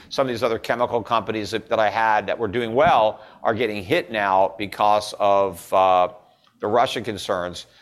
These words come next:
I think, I think it's being overblown for the European market and the euro, and so we are looking to add to those positions on this weakness, and we did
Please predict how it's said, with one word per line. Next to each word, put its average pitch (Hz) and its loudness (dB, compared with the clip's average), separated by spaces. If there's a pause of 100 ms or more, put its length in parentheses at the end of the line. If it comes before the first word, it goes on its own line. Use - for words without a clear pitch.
(200)
I 139 2
think, 226 0 (160)
I 156 2
think 208 -2
it's 160 0
being 147 0
overblown 117 0
for - -8
the 143 -2
European 147 0
market 147 2
and 120 -4
the 123 -4
euro, 139 4
and 110 -4
so 117 -2
we 110 0
are 120 4 (240)
looking 120 -4
to 107 -6
add 107 0
to 120 -4
those 117 0
positions 120 -4
on 110 0
this 110 -10
weakness, 127 -4
and 92 -8
we 98 -8
did 104 -6